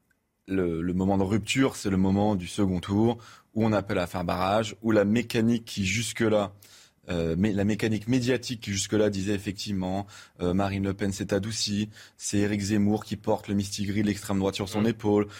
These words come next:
Speaker 1: regardez, il a recentré, et cetera.
Speaker 2: C'était
Speaker 1: Elle
Speaker 2: le
Speaker 1: a
Speaker 2: cas
Speaker 1: changé.
Speaker 2: jusqu'au dix avril.
Speaker 1: Là,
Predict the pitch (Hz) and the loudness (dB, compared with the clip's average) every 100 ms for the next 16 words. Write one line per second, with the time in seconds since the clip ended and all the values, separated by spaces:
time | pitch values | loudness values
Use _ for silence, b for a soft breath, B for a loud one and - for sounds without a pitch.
0 | B B 101 104 104 107 107 98 98 101 | B B 0 2 0 2 2 0 0 -2
1 | 113 - 110 110 110 104 104 104 107 92 | -6 -2 -2 -2 -2 0 0 2 0 0
2 | 143 147 147 147 135 131 107 101 107 120 | -2 -2 -2 -2 -2 -2 -2 -2 0 2
3 | - - | 0 -6